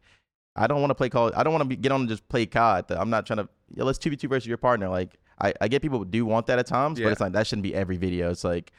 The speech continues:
Speaker 1: um, for me, I just like, like, I like escape rooms. Escape rooms are, like, one of my, my favorite things
Speaker 2: I've
Speaker 1: to do.
Speaker 2: never done one.
Speaker 1: Really? We got,
Speaker 2: Ever.
Speaker 1: we got, listen.
Speaker 2: There's one right down the street. Have
Speaker 1: We
Speaker 2: you done,
Speaker 1: got
Speaker 2: do you, have
Speaker 1: you.
Speaker 2: you done that, man?
Speaker 1: That Escapology, that's the one I
Speaker 2: Yeah.
Speaker 1: go to. I, I like that one a lot, and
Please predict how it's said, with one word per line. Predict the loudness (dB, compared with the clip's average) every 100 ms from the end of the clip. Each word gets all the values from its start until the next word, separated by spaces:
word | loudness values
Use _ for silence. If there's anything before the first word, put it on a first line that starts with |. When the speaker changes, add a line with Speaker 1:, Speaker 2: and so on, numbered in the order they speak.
| -20 -20 _ 0
Speaker 1:
um, | 2 2 0 -4 -8 _ _ _ -10
for |
me, | -4 -4
I |
just | -4
like, | -4 -6 -8 _ _
like, | -6 0
I |
like | 0 0
escape | -2 -2 0
rooms. | -2 -2 -4 -10
Escape | -12 -4 -2
rooms | -2 -2
are, | -2
like, | -2
one | -2
of | -4
my, | -6 -8
my | -8
favorite | -6 -4 -2
things | -2
Speaker 2:
I've | -2
Speaker 1:
to |
do. | 0
Speaker 2:
never | 0 0
done | -4 -6
one. | -6 -10 _ _ _
Speaker 1:
Really? | -6 -2 -2 -2
We | 0
got, | 2 2
Speaker 2:
Ever. | 2
Speaker 1:
we | 0 0
got, | -4 -10 -18 -18 _ -8
listen. | -8 -6 -12 -10 -4
Speaker 2:
There's | -2 0
one | 0
right | 2 0
down | -2
the |
street. | -2 -2
Have | 2
Speaker 1:
We |
Speaker 2:
you | 2
done, | 2
Speaker 1:
got | 2
Speaker 2:
do | 0
you, |
have |
Speaker 1:
you. | 0
Speaker 2:
you |
done | 2 2
that, | 2
man? | 2
Speaker 1:
That | 2 2
Escapology, | 0 -2 2 2 2 0
that's | -2 -2
the | -2
one | 0
I | 2
Speaker 2:
Yeah. | 2
Speaker 1:
go | 0
to. | -2 2
I, | 2
I | 2 2
like | 2 2
that | 2
one | 0
a | 2
lot, | 2 2 2
and | -2 -2 -6